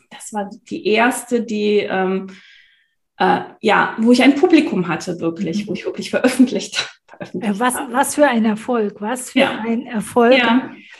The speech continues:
Speaker 2: Ich, ich unterbreche dich ganz bewusst, weil ich möchte da nachhaken, weil es ver-, ist auch die Verbindung zu, zu den Lehrerinnen oder den Lehrern.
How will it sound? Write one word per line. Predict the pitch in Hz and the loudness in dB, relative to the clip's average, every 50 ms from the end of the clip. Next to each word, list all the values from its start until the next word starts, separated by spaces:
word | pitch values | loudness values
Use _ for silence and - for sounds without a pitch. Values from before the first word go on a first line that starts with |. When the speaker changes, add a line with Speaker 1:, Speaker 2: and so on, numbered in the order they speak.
| - - - - - - - _ _ _ _ _ _ - - - - - - | -20 -20 -20 -20 -20 -20 -20 _ _ _ _ _ _ -20 -20 -20 -20 -10 -2
Speaker 2:
Ich, | 320 311 339 - - | -2 0 0 2 2
ich | 269 247 339 339 | 2 4 4 2
unterbreche | 285 247 277 220 - - 302 302 302 - | 4 4 2 2 4 2 2 2 0 -4
dich | 294 269 - - | -6 -6 -6 -4
ganz | - 262 294 330 - - | -4 -2 -2 -4 -4 -4
bewusst, | - 285 254 294 294 294 - - | -2 0 0 0 0 -2 -2 -4
weil | 240 247 | -4 -4
ich | 240 - - | -4 -8 -6
möchte | 294 302 - - | -6 -6 -6 -2
da | - 262 247 | -2 0 2
nachhaken, | 233 233 233 240 240 - - 226 208 214 214 220 214 208 208 208 - _ _ _ _ _ _ _ _ _ - _ | 2 2 0 0 -2 -4 -4 -4 -2 -4 -4 -2 -2 -2 -2 -2 -8 _ _ _ _ _ _ _ _ _ -16 _
weil | 226 214 240 240 | -4 0 2 2
es | 226 220 - | 0 0 -2
ver-, | - 269 254 254 - _ _ _ _ | -8 -12 -12 -12 -18 _ _ _ _
ist | - 262 254 302 | -8 -4 -2 -2
auch | 269 - | -2 -2
die | - 269 240 | -2 -6 -4
Verbindung | - 254 233 202 247 240 254 262 247 247 240 254 | -2 -2 0 0 0 0 2 0 0 0 -2 -4
zu, | - - - 254 233 233 233 233 233 247 - - - _ _ - 208 | -10 -8 -4 -2 -2 0 0 0 -2 -4 -6 -10 -18 _ _ -20 -20
zu | - - 233 214 | -6 -2 0 2
den | 226 220 202 196 | 4 4 4 4
Lehrerinnen | 208 202 208 226 220 240 226 220 214 233 226 214 214 214 | 6 4 4 4 4 2 0 2 2 4 4 6 6 6
oder | 202 196 208 202 | 4 4 2 0
den | 190 202 196 190 | 2 2 0 0
Lehrern. | 185 190 196 196 202 202 202 202 196 185 185 - | 0 0 0 0 -2 -2 -2 -4 -4 -4 -6 -8